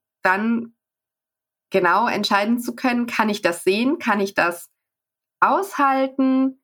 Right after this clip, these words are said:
finde ich das stressig, ähm, auch so die Abläufe dann zu verstehen, die im Hintergrund laufen, weil danach werde ich natürlich auch oft gefragt, warum wird jetzt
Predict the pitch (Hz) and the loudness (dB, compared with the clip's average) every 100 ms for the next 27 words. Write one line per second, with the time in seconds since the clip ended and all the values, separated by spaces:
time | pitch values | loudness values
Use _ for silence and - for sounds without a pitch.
0 | _ - 208 196 196 170 - - 220 262 | _ -2 0 2 0 -2 -6 -4 -2 -2
1 | - 254 254 262 - _ _ _ _ _ | -2 -2 -2 -4 -10 _ _ _ _ _
2 | _ - 185 190 190 190 - 190 226 254 | _ -2 0 2 0 0 0 0 0 -4
3 | - 208 202 190 - _ _ _ _ _ | -2 -2 0 -4 -8 _ _ _ _ _
4 | _ - 254 254 254 254 269 254 247 247 | _ -4 -2 0 0 0 0 -2 0 0
5 | 247 240 233 196 - - 226 262 269 214 | -2 -4 -2 -2 -2 -4 0 2 2 2
6 | 202 180 180 226 311 262 269 294 277 269 | -2 -2 0 2 2 2 0 0 2 2
7 | 285 302 320 381 - _ - 190 190 190 | 2 0 0 0 -4 _ -2 2 2 0
8 | 185 190 185 185 190 175 165 - - 254 | 0 0 0 -2 -2 -2 -2 -6 0 0
9 | - - 226 - 214 208 220 214 208 196 | 2 -4 -4 -4 -2 0 0 0 -2 -4
10 | 208 208 202 - | -4 -4 -6 -8